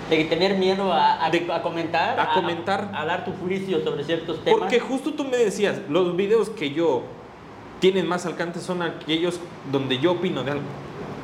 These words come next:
Speaker 1: Sí, porque, porque si no opinas, pues realmente la gente no quiere ver solamente presentadores de noticias, ¿no?
Speaker 2: Claro.
Speaker 1: Y, y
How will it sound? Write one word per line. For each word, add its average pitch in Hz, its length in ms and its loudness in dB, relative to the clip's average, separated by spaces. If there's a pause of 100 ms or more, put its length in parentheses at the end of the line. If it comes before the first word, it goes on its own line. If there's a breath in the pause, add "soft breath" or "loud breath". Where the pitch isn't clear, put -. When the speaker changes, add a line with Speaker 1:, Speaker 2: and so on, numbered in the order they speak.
(300)
Speaker 1:
Sí, 311 240 2
porque, 240 360 4 (320)
porque 226 200 6
si 254 120 2
no 302 160 4
opinas, 277 580 -2
pues 226 160 2
realmente 277 360 2
la 240 100 4
gente 233 260 -2
no 247 140 -6 (100)
quiere 240 180 4
ver 240 140 6
solamente 247 320 0
presentadores 180 520 2
de 196 60 2
noticias, 165 580 -2
¿no? - 40 -2
Speaker 2:
Claro. 165 680 2
Speaker 1:
Y, 202 220 2
y - 40 0